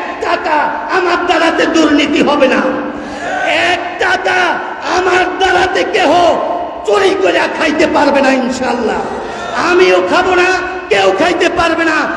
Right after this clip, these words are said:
এবার আপনাদের কাছে বিচার। আমি কারি ইব্রাহিম সাহেব রহমতুল্লাহ আলাইহির বংশের, আমার অত যোগ্যতা নাই, শুধু নেসবতটা আছে। এই নেসবতের ইজ্জতে আজকে তো কারি সাহেব হুজুর যদি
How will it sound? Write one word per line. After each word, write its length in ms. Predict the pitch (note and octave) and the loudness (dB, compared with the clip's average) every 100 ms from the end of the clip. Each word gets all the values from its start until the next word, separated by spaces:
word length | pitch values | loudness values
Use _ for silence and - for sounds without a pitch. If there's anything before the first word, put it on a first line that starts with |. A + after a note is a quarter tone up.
| - C#4+ | -4 -2
এবার 340 | E4 F4 E4 | 0 0 0
আপনাদের 600 | D#4+ - F4 E4+ E4 - | 0 -2 0 0 0 0
কাছে 260 | E4+ D4+ D4+ | 0 0 2
বিচার। 800 | D#4+ D#4+ D#4+ D#4+ C#4 - - - - - - - - | 2 4 4 4 2 0 -4 -6 -10 -12 -14 -14 -6
আমি 360 | C4 E4 F4 F4 | -2 4 4 4
কারি 260 | F#4+ F4+ F4+ | 0 0 0
ইব্রাহিম 320 | F4+ F4+ F4+ | 2 2 2
সাহেব 220 | E4+ F4 | 2 0
রহমতুল্লাহ 580 | F4+ C#4+ E4+ F4+ D#4+ D#4 | 2 0 0 0 0 2
আলাইহির 280 | D4 C#4+ D4 | 2 2 2
বংশের, 540 | C4+ C#4 B3 B3+ G#3+ F3 - - - - | -2 -2 -2 -2 -2 -4 -8 -10 -12 -8
আমার 280 | - C#4+ D4+ | -2 2 4
অত 280 | D4 D4+ C4+ | 4 2 -2
যোগ্যতা 440 | C#4+ C#4+ C#4+ C#4+ | 0 0 0 2
নাই, 220 | B3 A3 F#3 - - - - | 2 0 -2 -6 -10 -10 -4
শুধু 220 | C#4+ D4 | 0 2
নেসবতটা 760 | C4+ C4 C4 A3+ C4+ C4+ - B3+ | 2 2 -2 0 0 0 -2 -2
আছে। 400 | A3+ - G3 E3+ - - - | -2 -4 -4 -6 -8 -12 -8
এই 180 | B3 C#4 | -2 2
নেসবতের 600 | C#4+ D#4+ - E4+ E4+ E4+ | 2 0 -2 -2 -2 -2
ইজ্জতে 440 | D#4+ D4+ D#4 - - - - - - | -2 -2 -2 -2 -2 -4 -8 -10 -6
আজকে 300 | B3 D4 D4+ | -4 -2 0
তো 340 | D#4+ - E4 - | 0 -2 -4 -2
কারি 200 | C#4+ D#4 | -2 -2
সাহেব 180 | D4+ F4 | 0 0
হুজুর 280 | D4+ F4+ D4+ | 2 2 2
যদি 280 | D#4+ D#4 | 2 2